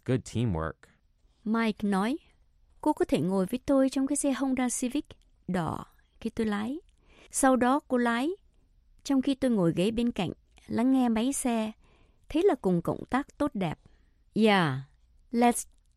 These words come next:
Speaker 2: test drive all three. Hay quá, chúng ta lái thử cả ba xe nhé.
Speaker 1: Okay, now that we have tested all three, tell me what you think.
Speaker 2: Mike nói, rồi, chúng ta đã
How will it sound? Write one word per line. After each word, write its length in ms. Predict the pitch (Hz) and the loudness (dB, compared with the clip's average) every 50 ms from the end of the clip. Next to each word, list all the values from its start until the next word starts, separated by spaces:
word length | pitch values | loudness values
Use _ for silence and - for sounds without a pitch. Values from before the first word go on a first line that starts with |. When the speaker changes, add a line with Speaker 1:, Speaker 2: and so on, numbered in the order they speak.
| _ - | _ 2
Speaker 2:
test 240 | 381 415 392 - - | 4 4 4 4 0
drive 340 | - 208 175 156 139 139 - - - | 0 0 2 2 0 -2 -6 -6 -2
all 240 | - 208 214 233 240 | 0 2 2 2 0
three. 400 | - - - 320 330 311 240 139 123 - _ _ _ _ _ _ _ _ _ _ _ | -2 -4 0 2 2 2 2 0 -4 -8 _ _ _ _ _ _ _ _ _ _ _
Hay 200 | - - 220 214 | -6 -4 -4 -4
quá, 340 | - - 202 196 214 254 277 _ _ _ _ _ _ _ - - | -2 -4 -4 -4 -4 -6 -10 _ _ _ _ _ _ _ -14 -8
chúng 180 | - 262 262 | -4 -4 -2
ta 140 | - 247 233 | -2 -2 -2
lái 220 | 226 214 214 254 285 | -2 -2 -2 -4 -2
thử 220 | - 208 156 - - | 0 0 0 0 -2
cả 100 | - 165 | -4 -6
ba 180 | 180 202 220 220 | -2 -2 -2 -2
xe 260 | - - 247 233 240 | -2 -2 -2 0 0
nhé. 240 | 233 247 269 330 440 508 _ _ _ _ _ _ | 2 2 2 0 -2 -4 _ _ _ _ _ _
Speaker 1:
Okay, 500 | - 160 170 - 143 117 110 110 110 120 - _ _ _ _ _ - | 0 0 0 2 2 2 2 2 0 -2 -6 _ _ _ _ _ -6
now 220 | 113 123 139 156 | -2 0 2 2
that 100 | 170 - | 2 2
we 100 | 143 143 | 0 0
have 160 | 135 127 - | 0 -2 -2
tested 360 | - 131 120 - - - 117 110 | -4 -6 -6 -4 -4 -4 -2 0
all 180 | 107 104 104 - - | 2 0 0 -2 -4
three, 360 | 117 117 110 90 82 85 98 - _ _ _ _ _ _ _ _ _ - | -4 -2 -2 -2 -2 -4 -4 -8 _ _ _ _ _ _ _ _ _ -6
tell 160 | - 175 190 | -2 0 0
me 100 | 190 175 | 2 2
what 240 | 156 156 - - - | 2 0 0 -2 -4
you 60 | 156 - - | -4 -2 -2
think. 240 | 180 160 101 - - - - _ _ _ _ _ _ _ _ - | -2 -2 -2 -4 -6 -12 -20 _ _ _ _ _ _ _ _ -6
Speaker 2:
Mike 380 | 208 208 196 190 185 - 185 | -4 -2 -2 -2 -4 -4 -4
nói, 280 | 185 185 190 208 233 - _ _ _ _ _ _ _ _ _ _ - | -4 -4 -4 -4 -6 -10 _ _ _ _ _ _ _ _ _ _ -8
rồi, 600 | 160 170 202 214 233 240 233 214 170 139 - 143 - - | -2 0 2 2 2 2 2 2 2 0 -2 -6 -12 -18
chúng 280 | - - - 262 277 277 | -16 -6 -2 -2 0 2
ta 100 | 277 247 | 2 2
đã 340 | 208 196 131 - 285 302 | 4 4 2 2 2 -2